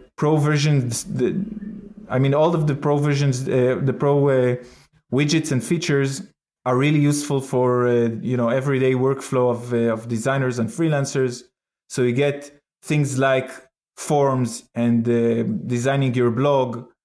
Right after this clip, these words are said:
So it's things you don't have to have for, uh, the, the basic website. You know, you get a lot of,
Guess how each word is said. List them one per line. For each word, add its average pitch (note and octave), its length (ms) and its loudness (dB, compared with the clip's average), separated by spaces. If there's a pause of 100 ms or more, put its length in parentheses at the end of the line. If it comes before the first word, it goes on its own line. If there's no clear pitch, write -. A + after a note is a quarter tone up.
(220)
So C3+ 320 0
it's D#3 200 -2
things G#3 340 0
you E3 120 4
don't F#3 240 2
have F3+ 320 -2
to D#3 100 0
have D3+ 240 0
for, C3 500 2
uh, B2 80 2
the, A#2+ 520 0
the B2 180 -4
basic E3 460 -2 (180)
website. E3 580 -2
You C#3+ 80 0
know, C#3 320 -2 (300)
you B2+ 80 -2
get D#3+ 160 0
a D#3 60 2
lot D#3+ 200 2
of, D3 320 -4